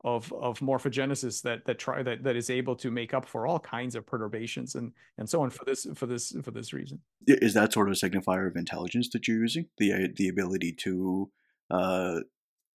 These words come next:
Speaker 2: solve whatever goal is at, relevant at that level, uh, despite all sorts of changes, all sorts of challenges?
Speaker 1: I, yeah, I, I mean, def-, so, so of course there are many definitions of intelligence, and I'm not saying mine is the only one. There, there are many good ones, but, but the one that I like that's appropriate for our work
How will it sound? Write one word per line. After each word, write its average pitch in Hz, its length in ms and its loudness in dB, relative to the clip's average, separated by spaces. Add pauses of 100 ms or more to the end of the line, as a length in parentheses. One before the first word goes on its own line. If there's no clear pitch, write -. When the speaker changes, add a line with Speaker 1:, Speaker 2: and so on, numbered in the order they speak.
Speaker 2:
solve 101 380 8
whatever 101 300 4
goal 95 320 4
is 92 240 2
at, 95 160 0 (120)
relevant 98 360 2
at 92 80 -2
that - 200 0
level, 98 400 0 (280)
uh, 95 320 4
despite 92 480 0 (480)
all 104 160 2
sorts - 180 -2
of 90 80 -2
changes, 127 380 -2 (320)
all 104 100 2
sorts 95 220 0
of 92 80 0
challenges? 92 480 0 (180)
Speaker 1:
I, - 80 -2 (640)
yeah, 190 520 4
I, 165 300 4
I 160 60 2
mean, 165 240 2
def-, 151 280 -2
so, 165 200 2
so 156 160 2
of 151 100 0
course 175 180 0
there 160 100 2
are 139 60 4
many 139 240 0
definitions 127 500 -4
of 117 100 -4
intelligence, 117 540 -2
and 117 80 -4
I'm 113 60 -4
not 123 180 0
saying 123 180 -2
mine 117 240 -4
is 113 140 -6
the 117 140 -4
only 120 320 0
one. 113 320 -2
There, 113 280 -4
there 120 100 -4
are 113 40 -4
many 120 240 -4
good 127 240 -6
ones, 117 180 -8
but, 131 220 -2
but 135 140 -2
the 139 60 -2
one 170 140 2
that 156 120 6
I 165 140 6
like 127 360 2
that's 131 260 0
appropriate 131 440 -2
for 135 120 0
our 170 140 4
work 127 240 2